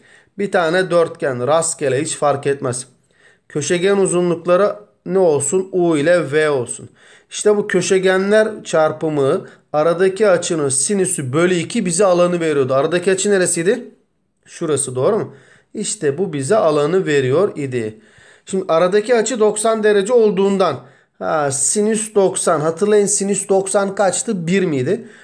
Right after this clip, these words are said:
O zaman bu yavru bir ise çarpmada bir etkisi olmadığı için onu silsek alan ne olur demek ki? Köşegenler çarpımının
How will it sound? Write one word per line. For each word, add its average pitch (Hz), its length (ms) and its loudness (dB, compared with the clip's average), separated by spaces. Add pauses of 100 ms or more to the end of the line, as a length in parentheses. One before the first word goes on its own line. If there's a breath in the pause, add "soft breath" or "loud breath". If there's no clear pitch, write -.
(180 loud breath)
O 160 80 -4
zaman 196 280 0
bu 202 100 0
yavru 185 500 2
bir 185 160 2
ise 151 500 0 (120)
çarpmada 180 540 -2
bir 185 120 0
etkisi 175 340 -4
olmadığı 175 340 0
için 139 280 -4
onu 175 260 0
silsek 151 800 -2 (400 soft breath)
alan 196 400 0
ne 233 60 0
olur 175 340 2
demek 151 320 -2
ki? 233 120 -10
Köşegenler 165 800 0
çarpımının 175 800 -2